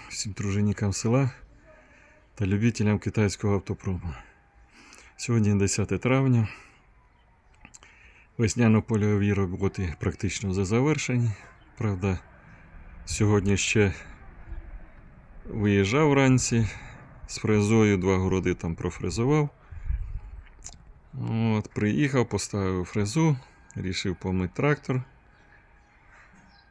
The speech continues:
та зняти короткий відеоогляд цього трактора за все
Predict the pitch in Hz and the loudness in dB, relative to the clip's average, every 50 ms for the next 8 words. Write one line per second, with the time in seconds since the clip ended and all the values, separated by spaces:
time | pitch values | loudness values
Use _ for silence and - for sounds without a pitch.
0 | _ - - 117 113 123 127 127 127 123 123 120 117 113 113 107 98 95 95 101 | _ -6 -2 2 2 4 4 4 4 6 6 6 6 6 4 4 2 2 0 2
1 | 101 120 127 135 131 127 - - - - - - - - - - - - - - | 4 6 6 6 6 2 0 -8 -12 -12 -14 -18 -20 -20 -20 -20 -20 -20 -20 -20
2 | _ - - - - - _ _ - - 104 110 117 113 - - - - 110 104 | _ -20 -20 -20 -20 -20 _ _ -2 2 4 4 4 4 2 -4 -6 -2 -2 0
3 | 101 98 95 82 - - _ _ _ _ _ _ _ _ _ _ _ _ _ _ | 0 0 -2 -4 -8 -18 _ _ _ _ _ _ _ _ _ _ _ _ _ _
4 | _ _ _ _ _ _ - 98 101 110 113 101 110 110 107 107 107 107 110 117 | _ _ _ _ _ _ -2 2 4 4 6 6 6 6 6 8 6 8 8 8
5 | 113 110 104 104 104 101 95 82 - - - - - - _ _ _ _ _ _ | 8 6 6 6 4 2 2 0 -4 -16 -20 -20 -20 -20 _ _ _ _ _ _
6 | _ _ _ _ _ _ _ _ _ _ - _ _ _ _ _ _ - - - | _ _ _ _ _ _ _ _ _ _ -20 _ _ _ _ _ _ -20 -20 -20
7 | _ _ _ _ _ - _ - - - 110 98 101 104 - - - 113 113 104 | _ _ _ _ _ -20 _ -4 0 2 4 4 4 2 0 2 2 4 4 4
8 | - - 113 104 101 95 87 101 95 - - - 117 113 110 - | 2 0 0 0 2 2 2 2 0 0 0 2 4 4 4 4